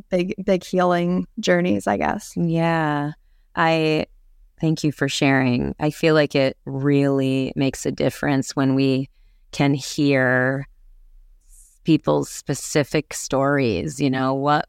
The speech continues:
Speaker 2: what really have they gotten out of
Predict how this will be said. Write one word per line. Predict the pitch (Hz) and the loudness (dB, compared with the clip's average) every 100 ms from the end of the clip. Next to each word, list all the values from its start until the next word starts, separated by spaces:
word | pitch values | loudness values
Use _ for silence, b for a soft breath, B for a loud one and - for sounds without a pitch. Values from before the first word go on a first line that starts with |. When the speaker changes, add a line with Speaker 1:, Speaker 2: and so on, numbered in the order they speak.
| - | -6
Speaker 2:
what | 143 139 151 - | -4 2 2 2
really | 147 143 135 143 156 165 | -2 0 0 2 2 2
have | 143 139 127 | 2 0 0
they | 135 | -4
gotten | 127 131 120 - 120 - | -2 -2 -2 -4 -4 -4
out | 135 117 123 | -4 -2 0
of | 117 80 123 | 0 0 -2